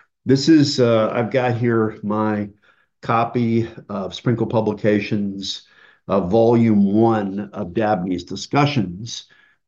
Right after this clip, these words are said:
where it reprints the, the Doctrinal Various Readings article. And at one point in this article, he surveys, uh, a number of the really important,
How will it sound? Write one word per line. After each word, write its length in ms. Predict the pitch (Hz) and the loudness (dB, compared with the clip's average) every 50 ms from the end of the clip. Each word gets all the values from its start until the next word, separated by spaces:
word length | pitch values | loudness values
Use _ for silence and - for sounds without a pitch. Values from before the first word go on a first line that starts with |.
| _ | _
where 260 | - 101 104 107 110 110 | -4 0 2 2 4 2
it 120 | 107 - | 2 0
reprints 1040 | - 98 110 135 147 143 143 - - 123 113 104 104 - - - - - - - - | -2 0 4 4 4 4 2 0 -2 -2 -2 -2 -2 -6 -10 -12 -14 -14 -14 -14 -16
the, 420 | - - 101 101 101 95 95 95 - | -10 -4 -2 0 0 0 -2 -4 -4
the 120 | - 110 | -4 -4
Doctrinal 480 | 101 110 113 107 110 - - 113 98 92 | -2 0 0 0 0 -2 -4 -4 -4 -2
Various 360 | 98 101 104 101 98 98 - | -2 -2 0 0 -2 -4 -4
Readings 480 | 107 110 120 120 120 113 110 107 98 - | -4 -2 0 0 0 0 0 -2 -2 -6
article. 760 | - - 101 104 101 98 101 101 - 98 95 98 98 - _ _ _ _ _ _ _ _ _ _ _ _ | -8 -8 -6 -4 -4 -4 -6 -8 -8 -6 -6 -6 -8 -10 _ _ _ _ _ _ _ _ _ _ _ _
And 600 | 120 123 123 127 127 127 123 120 110 - - - _ _ _ _ | -2 0 2 2 4 4 2 2 0 -2 -8 -18 _ _ _ _
at 180 | - 120 - - | -8 -6 -2 2
one 240 | 156 202 247 262 - | 2 2 2 2 2
point 240 | - 180 151 147 | 2 2 4 4
in 80 | 139 131 | 4 4
this 200 | 131 127 123 - | 2 2 0 -4
article, 480 | - - 123 123 120 113 - 127 117 113 | -8 -8 -6 -6 -6 -6 -6 -6 -6 -4
he 200 | - 139 131 110 | -4 -4 -4 -4
surveys, 1120 | - - - - 202 220 226 196 143 131 117 110 110 110 104 107 110 117 113 110 - - - _ _ _ _ _ _ _ _ _ _ _ | -6 -6 -4 -2 0 2 2 2 2 2 0 0 0 -2 -2 -2 -2 -4 -4 -8 -14 -18 -20 _ _ _ _ _ _ _ _ _ _ _
uh, 260 | - 117 120 120 120 - | -2 0 2 2 2 0
a 80 | 123 | 0
number 520 | 127 127 131 143 151 160 156 160 156 - - | 0 2 2 4 2 2 2 0 0 -2 -2
of 220 | 123 127 117 110 | -4 -6 -4 -2
the 160 | 117 113 110 | -2 0 0
really 460 | 107 110 117 123 135 135 143 139 135 | 0 0 0 0 2 2 2 2 2
important, 840 | 131 127 120 120 - - 127 123 120 - 110 110 110 107 104 104 | 0 -2 -4 -8 -8 -6 -6 -6 -6 -6 -6 -6 -4 -6 -6 -8